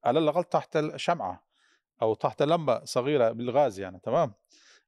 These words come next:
لكن إذا شعروا أن هذا البيت فيه نور مفتوح، تمام، كانوا يقتحمون البيت فترة من الفترات. فبالتالي ماذا كانوا يفعلون؟ إما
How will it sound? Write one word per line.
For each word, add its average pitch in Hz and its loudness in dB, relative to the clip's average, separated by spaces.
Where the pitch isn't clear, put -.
لكن 120 2
إذا 131 4
شعروا 135 2
أن 139 -2
هذا 139 2
البيت 117 0
فيه 143 0
نور 139 2
مفتوح، 156 0
تمام، 131 0
كانوا 127 2
يقتحمون 139 0
البيت 190 0
فترة 147 0
من 135 -2
الفترات. 143 2
فبالتالي 170 0
ماذا 160 4
كانوا 147 0
يفعلون؟ 127 0
إما 165 4